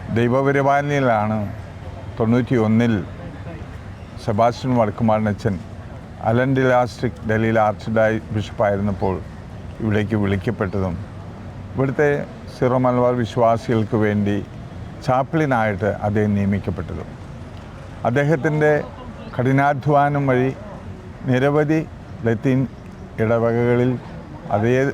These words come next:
പള്ളികളിൽ തന്നെ സീറോ മലബാർ കുർബാനയും ആരംഭിക്കാൻ അലൻ ഡിലാസ്ട്രിക് പിതാവ് മുൻകൈയെടുത്ത്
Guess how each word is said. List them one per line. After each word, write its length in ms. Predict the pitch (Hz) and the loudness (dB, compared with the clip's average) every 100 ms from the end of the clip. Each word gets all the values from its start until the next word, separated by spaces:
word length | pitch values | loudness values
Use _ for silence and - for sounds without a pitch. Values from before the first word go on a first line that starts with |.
| - | 0
പള്ളികളിൽ 480 | 120 120 120 123 113 | 0 2 2 2 2
തന്നെ 280 | 104 104 107 147 - - - - - - - - - - | 0 0 0 -2 -6 -14 -16 -16 -14 -16 -16 -16 -12 0
സീറോ 240 | 151 151 156 | 2 4 4
മലബാർ 400 | 151 156 156 156 151 - | 2 4 4 4 0 -2
കുർബാനയും 760 | 131 123 127 143 151 160 165 - 120 | 0 4 4 4 2 2 0 0 2
ആരംഭിക്കാൻ 560 | 120 120 117 110 117 117 104 - - - - - - - - - - | 2 2 2 2 2 2 -4 -8 -16 -16 -16 -16 -14 -14 -16 -12 -4
അലൻ 220 | 120 139 156 | 0 2 4
ഡിലാസ്ട്രിക് 500 | 156 151 - 151 139 | 4 2 0 -4 -2
പിതാവ് 460 | 135 123 120 120 120 - - | 2 4 4 2 0 -4 -4
മുൻകൈയെടുത്ത് 800 | 110 127 135 147 131 110 101 113 | 2 2 4 4 2 0 0 0